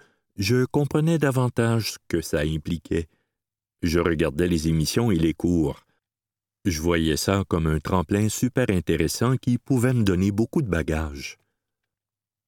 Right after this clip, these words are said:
Ton expérience a-t-elle été différente de ce que tu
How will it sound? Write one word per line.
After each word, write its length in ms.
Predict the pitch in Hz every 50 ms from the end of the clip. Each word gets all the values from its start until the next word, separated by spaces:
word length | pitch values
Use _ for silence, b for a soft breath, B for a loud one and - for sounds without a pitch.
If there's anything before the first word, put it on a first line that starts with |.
| _ _ _
Ton 280 | - 123 123 127 127 139
expérience 680 | 160 151 - - 127 110 110 107 135 175 180 156 - -
a-t-elle 320 | 82 78 - 82 87 87
été 300 | 85 76 - 95 90 87
différente 720 | 82 78 76 90 98 - - 87 78 78 85 98 117 110
de 140 | 87 87 82
ce 80 | - -
que 100 | - 85
tu 240 | 78 - - -